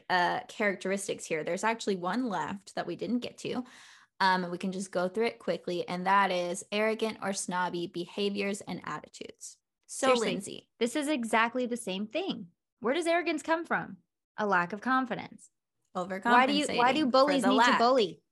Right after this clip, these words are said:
Speaker 2: Why do they need to bully? Because they have extreme self-esteem issues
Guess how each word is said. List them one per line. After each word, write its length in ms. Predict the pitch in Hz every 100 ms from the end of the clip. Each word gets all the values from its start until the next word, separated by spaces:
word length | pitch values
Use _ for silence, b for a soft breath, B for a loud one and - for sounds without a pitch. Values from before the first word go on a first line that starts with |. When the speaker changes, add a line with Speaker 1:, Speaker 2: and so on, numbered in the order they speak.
| _ -
Speaker 2:
Why 200 | 208 240
do 60 | 277
they 120 | 294
need 180 | 277 269
to 80 | 247
bully? 340 | 254 196 170
Because 300 | 185 220 202
they 160 | 190 208
have 260 | 214 208 -
extreme 1120 | 202 202 - - 214 202 226 240 240 220 214 -
self-esteem 640 | - - 185 185 - 185 165
issues 460 | 165 - - -